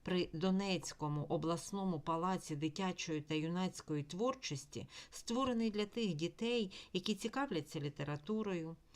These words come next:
хочуть краще орієнтуватися в процесах, що відбуваються в культурі загалом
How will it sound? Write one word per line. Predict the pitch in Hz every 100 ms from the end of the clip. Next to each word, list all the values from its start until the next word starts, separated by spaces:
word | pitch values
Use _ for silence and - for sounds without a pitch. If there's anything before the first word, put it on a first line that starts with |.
| -
хочуть | - 254 - 220
краще | - 254 277 - - -
орієнтуватися | 170 180 170 180 175 185 156 - 165
в | -
процесах, | - 156 - 208 190 156 143 - -
що | - 196
відбуваються | 185 165 175 180 180 165 - 165
в |
культурі | - 185 147 190 180
загалом | 156 175 160 180 180 233 262